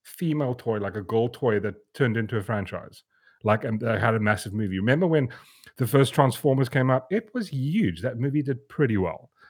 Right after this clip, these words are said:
And this is the same. Like, if they had to do Barbie two,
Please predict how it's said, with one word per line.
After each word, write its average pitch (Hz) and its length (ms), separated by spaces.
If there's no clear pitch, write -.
And 127 300
this 120 140
is 98 80
the 123 80
same. 92 320
Like, 131 160
if 135 120
they 156 80
had 151 100
to 147 60
do 151 120
Barbie 117 440
two, 92 460